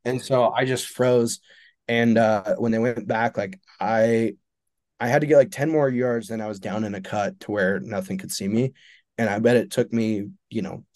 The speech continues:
twelve, fifteen minutes to get that ten yards, 'cause elk would kinda come out and then come back in. They were just feeding, but I was like, "They're for sure gonna pick up movement if I just go," right? So it took a very long time, super slow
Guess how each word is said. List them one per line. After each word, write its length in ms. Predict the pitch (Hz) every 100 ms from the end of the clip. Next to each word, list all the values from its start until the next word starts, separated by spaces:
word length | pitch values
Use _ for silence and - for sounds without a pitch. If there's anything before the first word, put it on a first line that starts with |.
| _
twelve, 500 | - 117 113 117 107
fifteen 500 | - 113 - 117 101
minutes 280 | 101 98 -
to 80 | 95
get 160 | 95
that 200 | 95 92
ten 200 | - 95
yards, 340 | 90 87 85 -
'cause 180 | 101 95
elk 240 | 107 113
would 100 | 104
kinda 220 | 95 104 95
come 180 | 95
out 280 | 110 135 120
and 80 | 104
then 80 | 98
come 120 | 92
back 240 | - -
in. 380 | 135 135 127 120 _ - - _ -
They 160 | 127
were 80 | 139
just 260 | 147 135 -
feeding, 340 | 117 135 160
but 140 | 135 113
I 80 |
was 100 | 113
like, 140 | 110 101
"They're 140 | 104
for 120 | 95
sure 240 | 110 123 113
gonna 180 | 101 95
pick 220 | 104 110
up 140 | 95 95 _
movement 580 | 107 107 107 98 95 95
if 160 | 98 98
I 140 | 95
just 340 | 95 92 - - _ _ _ _ _ 113
go," 240 | 104 - -
right? 400 | 92 101 110 - _ _ _ _
So 220 | - 135
it 100 | 127
took 320 | - 127 123 -
a 100 | 113
very 240 | 107 113 117
long 240 | 113 110
time, 340 | 98 110 107
super 320 | 98 113 101 104
slow 640 | - 107 107 104 101